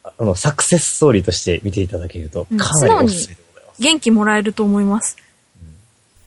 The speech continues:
Speaker 3: バイオハザードディジェネレーション、ダムネーション。ゲオさんからのコメントです。ありがとうございます。ゲームが舞台の作品という今回の特集ですが、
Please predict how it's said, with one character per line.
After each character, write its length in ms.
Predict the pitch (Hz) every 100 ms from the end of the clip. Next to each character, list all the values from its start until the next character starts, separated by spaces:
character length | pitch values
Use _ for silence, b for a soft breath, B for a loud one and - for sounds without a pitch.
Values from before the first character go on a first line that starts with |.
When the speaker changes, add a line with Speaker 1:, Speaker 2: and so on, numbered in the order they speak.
| _ _ _ _ _ _
Speaker 3:
バ 160 | 180
イ 120 | 269 302
オ 60 |
ハ 140 | 262 269
ザ 140 | 262
ー 80 | 254
ド 180 | 240 220
デ 100 | 196
ィ 40 |
ジ 80 | 240
ェ 20 |
ネ 120 | 285
レ 120 | 285
ー 20 | 262
シ 160 | -
ョ 40 | 175
ン、 100 | - _ -
ダ 140 | 170
ム 80 | 220
ネ 120 | 302
ー 40 |
シ 160 | 285 -
ョ 60 | 180
ン。 100 | - _ _ _ B B B B B _
ゲ 140 | 247
オ 80 | 403
さ 140 | 381 302
ん 60 |
か 80 | 277
ら 100 | 269
の 100 | 262
コ 80 | 208
メ 120 | 190
ン 40 |
ト 100 | 190
で 140 | 180 185
す。 80 | -
あ 60 | 185
り 80 |
が 100 | 233
と 100 | 233
う 20 | 208
ご 80 |
ざ 100 | 185
い 80 | 202
ま 140 | 220 262
す。 140 | - _ - - B B B B - -
ゲ 200 | 233 370
ー 40 |
ム 120 | 311
が 140 | 226 185
舞 100 | 220
台 220 | 302 262
の 100 | 190
作 240 | 170 -
品 140 | 214 214
と 120 | 220
い 220 | 190 208
う 60 | 202
今 240 | 247 311
回 180 | 285 220
の 100 | 175
特 180 | 175 -
集 160 | 233
で 100 | 240
す 120 | 233
が、 200 | 185 180